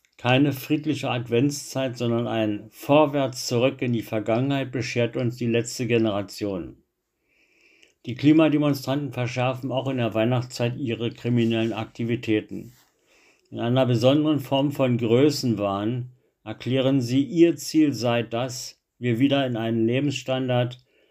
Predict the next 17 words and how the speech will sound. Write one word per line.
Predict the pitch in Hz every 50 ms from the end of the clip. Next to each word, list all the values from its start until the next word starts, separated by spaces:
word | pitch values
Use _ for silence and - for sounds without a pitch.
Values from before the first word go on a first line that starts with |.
| _ _ _ _
auf | - 120 120 120 -
dem | 135 123 120 120
Niveau | 120 123 120 120 107 95 113 123 127 127
der | 120 117 110
siebziger | 101 113 117 123 - - 120 113
Jahre | 110 104 107 113 113 110 120 - - - - - -
zurückkehren | - 117 117 123 123 - - 113 113 107
sollten. | 98 107 101 98 95 90 - - 95 92 - - _ _ _ _ _ _ _ _ _ _ _ _ _ _ _ _ _ _ _ - -
Aber | 113 120 120
noch | 123 135 165
immer | 185 165 160 160 151
gibt | 143 151 147 - -
es | 131 123 -
zahlreiche | - - 127 127 139 135 139 123 127 131
Sympathisanten | 123 107 135 131 123 131 131 123 127 123 113 - 113 113 123 127 123 123 147 123
dieser | 110 113 104 120 120 120
Klimakaoten. | - - 135 135 127 123 117 113 - - 107 104 98 110 104 95 - - 104 - - -